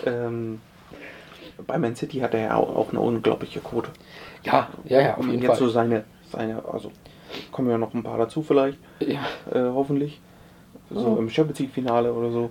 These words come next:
Speaker 2: Ja,
Speaker 1: Mal
Speaker 2: vielleicht.
Speaker 1: das Entscheidende zum Schluss vielleicht, das wär,
Speaker 2: Nach,
Speaker 1: würde
Speaker 2: nach,
Speaker 1: ich ihm gönnen.
Speaker 2: nach eins zwei Rückstand bis zur zweiundneunzigsten.
Speaker 1: Ja, das wär, das wär schon
Speaker 2: <laughs>
Speaker 1: Ich glaub, dann, äh, brauchen sie ihm noch eine zweite Statue.
Speaker 2: Ja,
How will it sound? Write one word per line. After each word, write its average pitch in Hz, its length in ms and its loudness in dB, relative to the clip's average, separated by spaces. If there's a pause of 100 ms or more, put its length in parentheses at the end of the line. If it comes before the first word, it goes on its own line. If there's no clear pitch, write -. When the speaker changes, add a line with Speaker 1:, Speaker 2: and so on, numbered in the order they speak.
(140)
Speaker 2:
Ja, 139 100 6
Speaker 1:
Mal 139 100 10
Speaker 2:
vielleicht. 127 280 8
Speaker 1:
das 117 120 2
Entscheidende 131 500 0
zum - 180 -16
Schluss 135 200 -4
vielleicht, 117 400 -2
das 117 160 -2
wär, 127 360 0 (180)
Speaker 2:
Nach, - 320 0
Speaker 1:
würde 131 120 4
Speaker 2:
nach, 139 60 -2
Speaker 1:
ich 131 60 -4
ihm 120 160 0
gönnen. 139 240 2
Speaker 2:
nach 135 140 6
eins 151 240 4
zwei 131 160 10
Rückstand 135 360 6
bis 131 140 0
zur 127 100 0
zweiundneunzigsten. 120 640 2 (280)
Speaker 1:
Ja, - 320 -2
das - 200 -8
wär, - 180 -2 (160)
das - 180 -4
wär - 140 -12
schon 156 300 -6 (320)
Speaker 2:
<laughs> - 80 -2 (960)
Speaker 1:
Ich - 320 -8
glaub, - 200 -4
dann, 143 420 6
äh, 135 180 4
brauchen 135 240 6
sie 131 80 4
ihm 127 100 4
noch 127 160 4
eine 127 140 0
zweite 117 300 0
Statue. 113 400 -4 (440)
Speaker 2:
Ja, 139 280 4